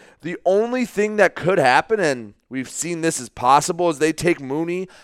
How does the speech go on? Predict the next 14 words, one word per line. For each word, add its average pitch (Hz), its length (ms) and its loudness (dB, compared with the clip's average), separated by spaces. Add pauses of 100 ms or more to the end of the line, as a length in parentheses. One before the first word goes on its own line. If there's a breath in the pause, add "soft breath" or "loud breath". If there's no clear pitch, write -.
(140 soft breath)
and 143 160 -2
just 151 160 -6
kinda 156 280 0
go 143 160 -2
down 139 500 4
ninety-four 143 920 0
and 131 160 -4
down 139 300 4
the 131 100 0
water 123 540 0 (320 soft breath)
to 170 100 -6
where 147 220 0
you 147 240 -4
have 139 540 4